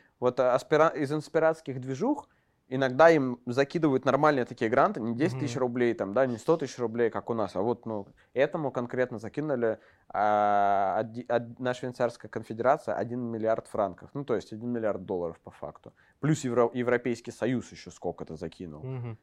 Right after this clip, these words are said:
Speaker 1: То есть там нормальные денежки-то в целом, э, залетали. И, и цель амбициозная, крутая. Это реально, ну,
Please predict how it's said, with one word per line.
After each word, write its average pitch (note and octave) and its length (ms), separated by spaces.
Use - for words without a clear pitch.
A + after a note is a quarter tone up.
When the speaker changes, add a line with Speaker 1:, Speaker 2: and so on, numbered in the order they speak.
Speaker 1:
То G#2+ 120
есть - 160
там G#2+ 160
нормальные A2+ 540
денежки-то A2 560
в - 60
целом, E2 420
э, F2+ 320
залетали. G2+ 560
И, G#2+ 840
и A2 100
цель D#3 280
амбициозная, G#2+ 640
крутая. A#2 560
Это G#2 280
реально, A#2+ 360
ну, G2 280